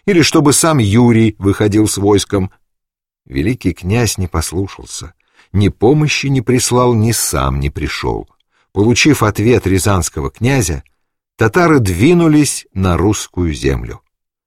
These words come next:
Князь Юрий, несмотря на малочисленность своего войска, отважился на бой с татарами в открытом поле. В бою этом легли все рязанские витязи вместе с князьями Пронскими, Коломенскими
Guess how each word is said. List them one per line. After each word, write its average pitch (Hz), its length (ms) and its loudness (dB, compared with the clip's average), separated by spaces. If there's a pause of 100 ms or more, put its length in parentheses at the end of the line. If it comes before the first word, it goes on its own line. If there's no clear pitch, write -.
(300)
Князь - 360 -2
Юрий, 117 480 2
несмотря 110 600 -2
на 117 140 0
малочисленность 110 880 0
своего 110 360 2
войска, 92 480 0 (220)
отважился 139 800 0
на 127 160 2
бой 117 220 2
с 110 80 -2
татарами 135 560 0
в 120 80 0
открытом 101 480 -6
поле. 87 440 -2 (440)
В 101 180 -2
бою 107 480 4
этом 143 400 2
легли 120 600 2 (300)
все 170 340 2
рязанские 127 720 2
витязи 120 540 0
вместе 123 500 0
с - 100 -4
князьями 107 680 0
Пронскими, 101 960 -2
Коломенскими 107 1040 0